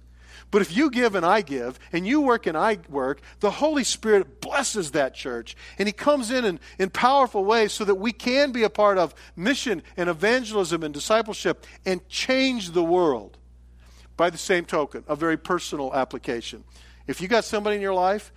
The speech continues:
and this is them, and you've been trying to help them a long time, I, I don't know your circumstances, but you should pray about the possibility that God's calling you away from that so that you can devote yourself to something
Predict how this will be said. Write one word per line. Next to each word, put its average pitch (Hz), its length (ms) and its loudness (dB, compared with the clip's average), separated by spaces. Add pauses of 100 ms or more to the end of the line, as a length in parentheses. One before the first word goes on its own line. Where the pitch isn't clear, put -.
(160)
and 131 120 -8
this 185 180 -2
is 156 100 -8
them, 185 220 2
and 151 80 -8
you've 175 100 -6
been 185 100 0
trying 175 220 -4
to 151 60 -6
help 165 160 0
them 160 120 -8
a 139 40 -6
long 151 240 -2
time, 175 360 -8 (640)
I, - 60 -10 (100)
I 147 80 0
don't 156 120 -2
know 175 80 -2
your 180 120 0
circumstances, 175 920 -6 (500)
but 131 120 -4
you 190 100 -4
should - 240 -6
pray 175 240 0
about 127 500 0
the 139 80 -10
possibility 139 960 -2 (420)
that 127 100 -6
God's 147 260 0
calling 143 360 0
you 131 300 -6
away 131 320 -2
from 131 300 -8
that 120 380 -4 (440)
so - 180 -6
that 135 80 -8
you 151 160 -6
can 165 180 -6
devote 139 380 -2
yourself 131 360 -6
to - 80 -14
something 123 540 -8